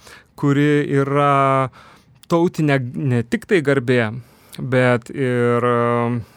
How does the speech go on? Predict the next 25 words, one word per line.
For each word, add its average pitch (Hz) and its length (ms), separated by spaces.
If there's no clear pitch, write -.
mūsų, 139 320
sakykim, 131 500
e, 131 420
tūkstantmečių 190 1080
paveldas 170 640
ir 127 100
tur-, 254 460
turtas. - 480
E, 127 340
tai 156 220
yra 143 260
šalinama 160 880
irgi 156 420
beveik 123 400
iš - 160
visų 131 380
įstaigų, 180 760
e, 180 500
lotyniškai 143 640
viską 127 320
pervadinant, 170 880
prancūziškai, 147 880
angliškai 143 680
ir 143 180
panašiai. 147 540